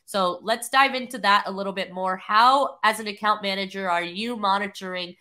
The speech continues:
those performance metrics on a daily basis and making actionable decisions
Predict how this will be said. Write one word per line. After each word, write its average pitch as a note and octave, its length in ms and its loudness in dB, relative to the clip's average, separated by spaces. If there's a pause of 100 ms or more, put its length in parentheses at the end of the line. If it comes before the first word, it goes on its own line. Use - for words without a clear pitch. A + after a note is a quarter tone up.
(180)
those F#3+ 300 -2
performance F3+ 560 -6
metrics E3+ 560 -6
on E3+ 140 -2
a E3 100 -8
daily E3+ 300 -8
basis E3 500 -8
and E3 140 -14
making F3 420 -8
actionable F3 540 0
decisions D#3+ 640 -8